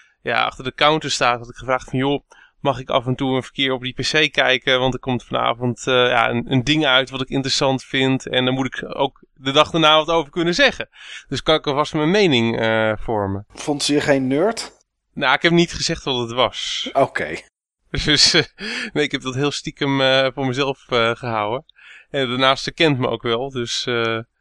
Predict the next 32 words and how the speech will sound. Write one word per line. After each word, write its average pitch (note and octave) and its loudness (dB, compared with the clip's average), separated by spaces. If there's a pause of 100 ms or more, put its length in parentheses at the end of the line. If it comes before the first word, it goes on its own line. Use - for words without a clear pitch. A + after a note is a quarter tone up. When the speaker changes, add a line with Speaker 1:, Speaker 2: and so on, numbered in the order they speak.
(460)
Speaker 1:
nee, B2+ 4
z-, C3+ -4
zij D3 2
ziet D3 -4
me D3 0
als C3+ 2
een D3 -2
enorme C#3+ 4
jock, E3+ 2
want C3+ -2
ik A#2+ -6
ben C#3+ 4
er C#3 4
gewoon C3 -2
drie C3 -2
keer C3+ -8
per B2+ -8
week, D3 0
een - -20 (100)
paar B2+ 2
uur. C3 -4 (120)
Dus, C3 -4
Speaker 2:
Ja. B2+ 2
Speaker 1:
eh, C3 0
die C#3+ -4
kent E3+ 0
alleen D#3 4
de D#3 4
andere D#3 2
kant B2 -2
van G2+ -2
me. G2 -8